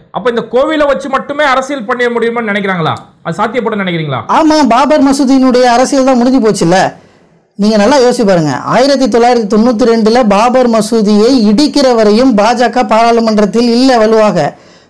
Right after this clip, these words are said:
Speaker 2: தொண்ணூத்தி ரெண்டுக்கு பிறகாக நூத்தி இருபது சீட்டு ஜெயிக்கிறாங்க. நூத்தி இருபது சீட்டு ஜெயிச்சு ஒரு மிகப்பெரிய எதிர்க்கட்சியாக அங்க வந்து உட்கார்றாங்க அடுத்த தேர்தல்ல.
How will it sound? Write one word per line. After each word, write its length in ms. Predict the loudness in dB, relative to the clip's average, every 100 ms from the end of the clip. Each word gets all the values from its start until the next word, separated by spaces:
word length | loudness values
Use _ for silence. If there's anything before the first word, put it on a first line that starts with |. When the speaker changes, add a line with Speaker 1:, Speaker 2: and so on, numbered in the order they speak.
| _ -2
Speaker 2:
தொண்ணூத்தி 300 | 0 0 0
ரெண்டுக்கு 320 | 2 0 0
பிறகாக 600 | 0 0 2 0 0 2
நூத்தி 420 | 2 2 0 0
இருபது 420 | 0 2 2 0
சீட்டு 260 | 0 0 0
ஜெயிக்கிறாங்க. 520 | 0 0 0 -2 -6 -16 -20 _ -6 -2
நூத்தி 260 | 0 0
இருபது 360 | 0 2 2 0
சீட்டு 360 | 0 0 0 0
ஜெயிச்சு 640 | 2 0 -2 0 2 2
ஒரு 120 | 2
மிகப்பெரிய 800 | 2 2 0 0 0 2 2 2
எதிர்க்கட்சியாக 580 | 0 0 -2 0 0 0
அங்க 140 | 0
வந்து 200 | 0 2
உட்கார்றாங்க 600 | 0 0 0 0 -2 -6 -6
அடுத்த 260 | -4 -2 0
தேர்தல்ல. 520 | 0 0 0 -2 -4